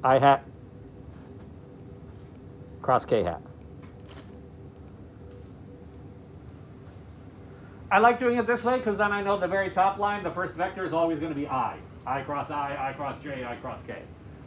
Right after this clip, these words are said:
I like it when it's three by three 'cause then I know the second line is gonna have J cross I, J cross J, J cross K. That m-, makes sense to me. Okay, so we took care of that first vector.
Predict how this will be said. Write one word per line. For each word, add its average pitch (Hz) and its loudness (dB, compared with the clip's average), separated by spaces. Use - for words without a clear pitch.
I 135 0
like 214 4
it 170 0
when 143 -2
it's 123 -8
three 131 -8
by 113 -6
three 98 -12
'cause 120 -8
then 180 4
I 175 4
know 160 6
the 147 4
second 202 6
line 139 6
is 117 0
gonna 139 2
have 120 8
J 143 8
cross 143 8
I, 143 12
J 127 4
cross 135 6
J, 131 2
J 117 0
cross 110 4
K. 104 -2
That 139 2
m-, 120 -4
makes 156 8
sense 147 8
to 147 6
me. 95 2
Okay, 196 8
so - 10
we 175 12
took 214 8
care 185 12
of 160 8
that 151 10
first 147 6
vector. - 2